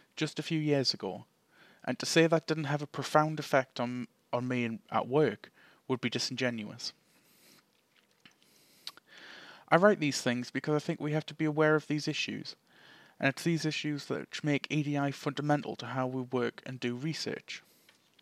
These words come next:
What I don't want to say is that you can only get involved if you have faced discrimination directly, or that you won't gain anything. The other reason I joined was for quite selfish reasons, if I was honest.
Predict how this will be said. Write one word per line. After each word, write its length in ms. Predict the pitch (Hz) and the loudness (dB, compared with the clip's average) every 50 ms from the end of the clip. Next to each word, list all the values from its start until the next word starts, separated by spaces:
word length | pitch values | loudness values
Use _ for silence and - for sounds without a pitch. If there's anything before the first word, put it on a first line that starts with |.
| _ _ - - _ _ _ | _ _ -20 -20 _ _ _
What 160 | - 147 160 | 2 4 4
I 40 | 160 | 4
don't 280 | 156 170 175 175 170 143 | 4 4 2 2 0 -2
want 160 | - 120 - | -4 -6 -8
to 80 | - - | -6 -6
say 220 | - - 110 110 | -2 0 0 0
is 140 | 113 120 - | 0 0 0
that 120 | 131 - | -2 -2
you 80 | 127 143 | -2 -2
can 160 | - - 147 | -4 -4 -2
only 160 | 151 151 151 | -2 -2 0
get 160 | - 151 151 | 2 2 2
involved 500 | 151 143 135 - 151 139 131 127 123 - | 2 0 0 2 4 4 4 2 -2 -4
if 100 | 131 127 | -6 -6
you 80 | 131 135 | -4 -4
have 100 | 135 127 | -4 -4
faced 280 | - - 139 135 131 - | 0 2 2 2 2 2
discrimination 720 | - - - - 135 123 120 117 110 110 107 - - 120 | -2 -6 -4 -2 -2 -2 0 0 -2 -2 -2 -4 -6 -6
directly, 600 | 117 135 135 147 160 156 - - - 101 - - _ _ _ _ - - - - - - - _ _ - | -4 -2 2 2 2 2 0 -4 -8 -8 -8 -8 _ _ _ _ -20 -20 -20 -20 -20 -20 -20 _ _ 0
or 80 | 147 | 2
that 160 | 143 151 143 | 4 4 4
you 100 | 143 151 143 | 2 0 -2
won't 260 | 147 160 160 156 - | -2 -2 -2 -2 0
gain 260 | - 160 160 156 151 | 2 2 4 4 4
anything. 380 | 131 117 107 104 - - 98 - - _ _ _ _ _ _ _ _ - - - - - - - - - _ _ _ | 2 0 -2 -4 -8 -10 -12 -12 -16 _ _ _ _ _ _ _ _ -20 -20 -20 -20 -20 -20 -20 -20 -20 _ _ _
The 120 | - 143 165 | 0 2 2
other 140 | 165 190 165 | 4 4 4
reason 280 | 143 131 117 - 113 | 4 4 2 2 0
I 100 | 117 113 | 0 0
joined 500 | 110 - - 117 110 120 143 151 147 - - - - | 0 0 -2 -2 -2 -2 -2 -4 -6 -10 -12 -8 -6
was 160 | 151 151 - | -4 -2 -2
for 80 | - | -2
quite 260 | 160 - 175 170 165 - | 0 2 2 2 4 6
selfish 460 | - 175 180 170 - 143 120 - - | 6 6 6 6 4 -2 -2 -2 -2
reasons, 400 | 113 107 104 - 104 104 95 - | -2 -2 -2 -4 -6 -6 -6 -8
if 140 | - - 110 | -6 -4 -4
I 40 | |
was 160 | 101 104 107 113 | -4 -2 -2 -4
honest. 380 | 110 113 127 151 - - - | -4 -4 -4 -6 -8 -10 -14